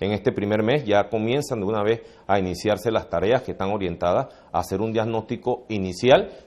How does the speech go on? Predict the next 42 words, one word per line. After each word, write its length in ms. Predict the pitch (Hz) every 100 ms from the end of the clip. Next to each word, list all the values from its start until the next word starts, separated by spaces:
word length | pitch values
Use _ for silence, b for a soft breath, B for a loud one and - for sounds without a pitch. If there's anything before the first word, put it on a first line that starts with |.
| -
de 100 | 101
las 140 | 92
situaciones 480 | - - 85 104 107
más 240 | 101 127 123
conflictivas 640 | 127 - 87 - 98 98
que 120 | 90 80
pudieran 380 | 78 82 85
haber. 260 | 73 76 - b b b -
Lo 140 | 92
otro 280 | 104 113 170
es 60 | 123
un 160 | 120
trabajo 360 | 110 107 101 104
a 120 | 98
profundidad, 720 | 87 - 78 78 110 - -
porque 260 | 82 73 76
tenemos 340 | 80 80 90
que 80 | 80
revisar 560 | 80 76 71 92 120 - B B
nuestros, 400 | 90 82 80 80 -
nuestras 320 | 107 98 85 80
escuelas 320 | - 90 92
de 80 | 87
formación, 640 | 82 76 76 107 104 98 B B B _
cómo 420 | - 143 131 110 98
en 80 |
las 140 | 87 80
escuelas 560 | - 95 98 92 92
se 100 | -
forma 320 | 80 90 87 90
el 80 |
carácter 460 | 87 78 82 90 82
del 120 | 80
policía, 640 | - 80 78 95 92 98 - B B -
porque 240 | 90 95
el 80 | 90
policía 560 | 90 87 87 113 131
que 100 | 139
sale 240 | - 104 131
a 40 |
la 120 | 117
calle 380 | - 113 139 160